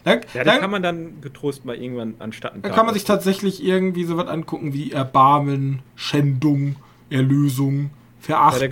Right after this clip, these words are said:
Speaker 2: gehört, der gehört ja da irgendwie rein, ne?
Speaker 1: Ja, wirklich, keine Ahnung. Auf jeden Fall
Speaker 2: Ja, der heißt halt einfach nur Erwartung.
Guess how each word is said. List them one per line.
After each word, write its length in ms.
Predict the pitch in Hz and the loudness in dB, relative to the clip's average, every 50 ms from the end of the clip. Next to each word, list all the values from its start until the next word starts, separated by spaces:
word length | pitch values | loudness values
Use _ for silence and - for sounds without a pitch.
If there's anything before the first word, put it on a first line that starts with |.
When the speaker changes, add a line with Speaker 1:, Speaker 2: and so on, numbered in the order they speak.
| 143 143 143 139 135 | 2 0 0 0 -2
Speaker 2:
gehört, 160 | 135 135 135 | -2 -2 -2
der 80 | 135 | 0
gehört 180 | 131 147 151 - | 0 0 -2 0
ja 80 | 170 165 | -2 -2
da 100 | 160 135 | -2 -2
irgendwie 300 | - 147 156 147 135 127 | -4 -6 -8 -8 -8 -8
rein, 360 | 120 131 127 135 127 117 113 | -6 -4 -4 -4 -4 -6 -6
ne? 220 | 123 135 147 139 - - - - _ _ - - - - - - - - | -8 -8 -10 -10 -12 -16 -20 -20 _ _ -20 -20 -20 -20 -20 -16 -8 -2
Speaker 1:
Ja, 320 | 123 143 180 190 196 151 | 2 4 4 4 4 2
wirklich, 360 | 180 190 - - 220 214 196 - | 0 -4 -4 -4 -4 -4 -4 -2
keine 220 | - 175 170 165 | -2 0 0 2
Ahnung. 220 | 160 160 160 160 165 | 2 0 0 0 -2
Auf 160 | 165 156 175 | -2 0 0
jeden 180 | 214 233 247 | 0 0 0
Fall 440 | 226 - 220 214 208 208 208 202 196 - - - - - - - - - - _ _ _ _ - - - _ _ _ _ | 0 4 6 6 6 6 4 2 -2 -8 -16 -20 -20 -20 -20 -20 -20 -20 -20 _ _ _ _ -20 -20 -20 _ _ _ _
Speaker 2:
Ja, 80 | - 127 | -6 -4
der 80 | 131 131 | -2 -2
heißt 160 | 147 147 - | -2 -2 -4
halt 100 | 160 147 | -4 -4
einfach 200 | 147 147 160 143 | -4 -4 -4 -2
nur 100 | 147 147 | -2 0
Erwartung. 720 | 143 131 123 127 131 127 127 127 - 139 139 139 139 143 | 0 2 2 2 2 2 0 -2 -4 -4 -4 -4 -6 -12